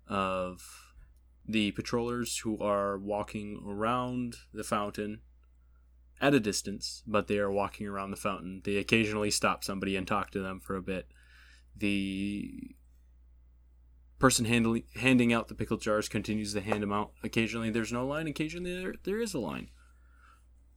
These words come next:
Occasionally people go into the Dilbreath Pickle Cannery,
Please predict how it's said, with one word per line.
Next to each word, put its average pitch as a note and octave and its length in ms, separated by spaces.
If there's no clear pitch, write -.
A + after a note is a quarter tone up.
Occasionally A#2+ 520
people A#2+ 400
go A#2 220
into A#2 440
the A2 160
Dilbreath A2+ 500
Pickle C#3 240
Cannery, D#3 520